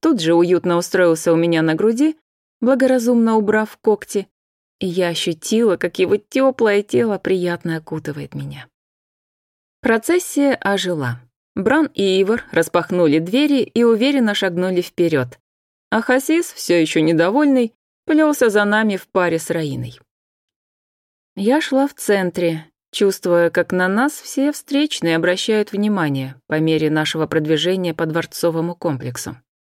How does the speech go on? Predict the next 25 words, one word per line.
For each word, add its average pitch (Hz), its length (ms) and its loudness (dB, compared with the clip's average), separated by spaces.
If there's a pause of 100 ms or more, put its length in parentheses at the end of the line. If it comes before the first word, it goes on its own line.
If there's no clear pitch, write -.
(1000)
Снежинка 185 800 0
плавно 175 480 0
двигалась 160 600 0
рядом 160 340 0
со 156 180 -2
мной 190 260 0
фактически 226 580 -4
нога 214 340 0
в 254 60 0
ногу, 139 380 0 (520)
изредка 175 580 2
порыкивая 175 640 2
на 160 140 0
самых 220 380 -2
невоспитанных, 139 800 -2 (360)
которые 160 440 0
неосмотрительно 170 840 -2
поднимали 165 600 0
руки 170 500 -2
и 180 100 -6
тыкали 226 500 -2
в 185 60 -2
нашу 202 300 -6
сторону 180 460 -8
пальцами. 113 580 -10